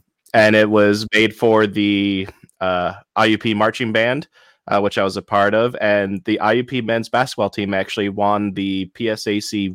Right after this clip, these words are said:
West. Uh, so, uh, cheers to them. This one's, uh, poured for them. <coughs> Excuse me.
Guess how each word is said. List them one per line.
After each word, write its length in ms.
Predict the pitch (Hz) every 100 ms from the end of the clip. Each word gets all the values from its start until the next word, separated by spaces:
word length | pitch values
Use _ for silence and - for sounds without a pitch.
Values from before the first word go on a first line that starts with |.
| 120
West. 460 | 127 104 101 - _ _ _ _ _ _ -
Uh, 380 | 95 92 90 95 -
so, 640 | - 101 92 92 95 98 120 -
uh, 380 | 92 87 87 90
cheers 360 | - 120 120
to 120 | -
them. 300 | 104 110 143
This 180 | 123 -
one's, 420 | 110 107 - - -
uh, 340 | - 92 90 90 _
poured 200 | - 113
for 140 | 107 104
them. 320 | 110 127 160 _ _ _ _ _ _ _ _
<coughs> 540 | - - - - 170 165
Excuse 400 | 117 - 131 123
me. 220 | 98